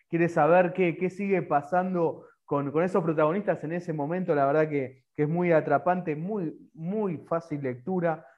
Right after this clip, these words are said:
Lo recomiendo mucho, el libro Ara Bahía Paraíso de Juan Terranova, así que felicitarte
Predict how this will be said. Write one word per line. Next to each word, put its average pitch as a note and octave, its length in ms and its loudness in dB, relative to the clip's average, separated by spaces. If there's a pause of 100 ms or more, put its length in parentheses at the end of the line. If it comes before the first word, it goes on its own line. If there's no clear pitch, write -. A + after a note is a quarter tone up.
(100)
Lo C#3+ 80 0
recomiendo F3+ 420 0
mucho, F3 500 -2
el C#3+ 120 -4
libro D3+ 420 2
Ara D3+ 280 2
Bahía C3+ 340 -2
Paraíso D3 600 -4 (240)
de D3+ 280 2
Juan D#3 320 -2
Terranova, D3 520 2
así F3 220 -8
que E3+ 220 -2
felicitarte G3+ 920 0